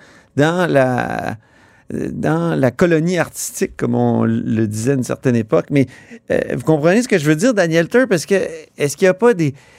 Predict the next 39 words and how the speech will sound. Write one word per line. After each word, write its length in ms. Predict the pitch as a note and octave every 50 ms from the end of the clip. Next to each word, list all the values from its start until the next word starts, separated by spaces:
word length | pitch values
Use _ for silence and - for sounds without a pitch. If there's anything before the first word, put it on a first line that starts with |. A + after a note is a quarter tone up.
| _ _
des 180 | - C#3+ D3+ D3+
résistances 880 | C#3 E3+ E3+ D3+ C3+ C#3+ C3 - - - F#3 G3 A3 A3+ A3+ - - F3
là, 100 | F#3 F#3
que, 260 | F#3 - C#3+ C3 - - - _ _ _ _ _ _ _ _ _ _ -
qu'une 180 | - D#3 D3
opinion 460 | D3+ D3 D3+ D3+ C3+ C#3+ D3 D#3+ G3
comme 180 | G#3+ - D#3 C3+
ça 220 | C3 - - F3 E3+
lancée 360 | D#3 D3 C3 C3 B2+ - E3+
dans 200 | D#3+ D3+ C3+ B2
un 100 | C3+ C3+
sondage, 600 | B2+ - C#3 C3 B2+ A#2+ C3+ D3 E3+ F3+ D#3 C#3+ - - -
euh, 80 | C3+ - - - - - - - - - - - - - C3
euh, 640 | B2+ - - - - - B2 A#2+ A#2 A2+ A2 G#2+ A2+ A#2+
semble, 500 | A#2+ G#2+ - - D3+ D3 D3+ D3 C3+ C3 B2 B2 A#2 A2 - - - _ - -
euh, 140 | A#2 A2+ - - C#2 C2+ - - - - C#3 -
qu'on 140 | - D3
ne 100 | D3+ D3+
voit 240 | D3 B2+ C#3+ E3 E3
pas. 280 | D#3+ - G3+ G#3+ G#3 - _
On 100 | - C#3+
voit 220 | D3 C3+ D3+ E3 -
pas 120 | - A3+ G#3+
ces 160 | - F#3 D#3+
résistances-là 580 | C#3 D#3 D3 B2 - - D3 C3 B2+ - G3+
quand 240 | G3 - D3+ C#3 -
on 80 | C#3 C3+
dit, « 120 | B2+ E3+ G#3
Ah 100 | G#3+ A3+
oui, 80 | A#3 A#3
oui, 140 | A#3 A#3
on 60 | A3 G3+
veut 80 | F#3 G3
rapatrier, 480 | F#3 F#3 E3+ F3+ E3 E3 F3+ F3 E3 E3+
rapatrier 380 | D3+ D#3+ D#3 E3+ E3+ F3 F3+
la 100 | F3 E3+
culture. » 320 | D#3 - D#3 - D#3+ D#3+ D3+
Oui, 80 | G3 A3+
mais 140 | G#3+ E3+